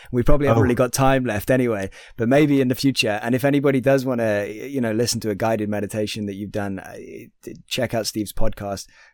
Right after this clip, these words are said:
Speaker 1: The Clear Light. I'll put the link in the description of this, along with your books and everything like that. Um,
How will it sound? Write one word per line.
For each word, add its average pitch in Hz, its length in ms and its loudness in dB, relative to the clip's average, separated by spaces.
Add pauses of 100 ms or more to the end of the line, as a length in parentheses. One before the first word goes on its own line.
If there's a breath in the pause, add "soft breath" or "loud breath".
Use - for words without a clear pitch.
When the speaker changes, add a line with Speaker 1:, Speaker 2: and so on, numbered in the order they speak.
(140)
Speaker 1:
The 104 40 -12
Clear 110 320 -2
Light. 98 380 -2
I'll 98 320 -6
put - 140 8
the 104 80 -2
link 98 320 -6
in 92 140 -6
the 90 80 -6
description 98 520 -10
of 87 80 -10
this, 98 220 -2
along 117 260 0
with 98 160 -4
your 92 140 -6
books 104 340 -6
and 95 100 -10
everything 92 340 -10
like 90 200 -12
that. 92 300 -10 (440 loud breath)
Um, 92 640 -6